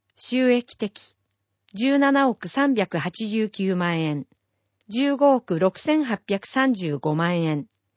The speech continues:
一億三千五百五十四万円。資本的、四億八千六百六十六万円。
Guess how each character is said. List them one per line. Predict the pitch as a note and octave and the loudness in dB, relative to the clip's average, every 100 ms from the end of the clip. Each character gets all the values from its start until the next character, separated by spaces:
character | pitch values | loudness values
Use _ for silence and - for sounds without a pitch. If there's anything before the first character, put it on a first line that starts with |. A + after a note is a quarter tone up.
| _ _ _ _ | _ _ _ _
一 | A3+ - C#4 | -12 -6 0
億 | C#4 - | 0 0
三 | - C4 C4+ | -2 0 2
千 | C4 B3 | 0 0
五 | F#3+ F3+ | 2 0
百 | G#3 - F3 | -2 -2 -2
五 | F3 F3 | 2 2
十 | A3+ A#3+ | 2 2
四 | G#3 F#3+ | 2 2
万 | F#3+ F3 E3+ | 2 0 0
円。 | D3+ C#3 B2 _ _ _ _ _ _ _ _ | -2 -2 -6 _ _ _ _ _ _ _ _
資 | - B3+ | -4 0
本 | B3+ C#4 | 2 0
的、 | - A#3+ - G3+ - _ _ B3 | 0 -4 -2 -6 -8 _ _ 0
四 | C#4 D4 | 4 4
億 | A#3 - E3+ | 2 2 -2
八 | F#3 | -2
千 | - C4+ C4+ F#3+ | 0 2 4 2
六 | F#3 | 0
百 | - B3+ - | -2 -2 0
六 | A3+ - A#3+ | -2 -2 -4
十 | B3+ A#3 | -2 0
六 | F3 - G3+ | 0 0 0
万 | F#3 F3+ | 0 0
円。 | D#3+ D3+ | 0 -2